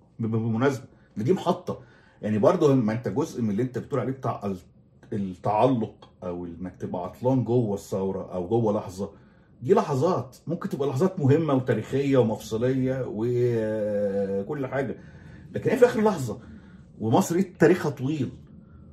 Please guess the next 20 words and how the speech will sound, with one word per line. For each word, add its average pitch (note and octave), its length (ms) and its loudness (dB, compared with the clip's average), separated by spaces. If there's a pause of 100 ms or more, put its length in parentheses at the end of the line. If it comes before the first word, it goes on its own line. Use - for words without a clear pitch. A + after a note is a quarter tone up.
(160)
وإحنا E3 300 4
بعد A#2 540 0
خمس، D#3+ 400 -2
ست - 180 -6
سنين B2+ 480 0
الموضوع B2 360 -2
هيبقى C#3 200 -2
اسمه D#3+ 120 -4
زمان. C3 440 4 (1600)
ف-، - 100 -12 (460)
فإحنا F3+ 340 0
بننطلق E3 480 2
من D3+ 100 -2
الأزمة D#3 460 2
المادية B2 600 4
الاجتماعية C3 560 -2
اللي D3 100 0
موجودة E3 200 4
دلوقتي، E3+ 600 2
واللي B2+ 240 2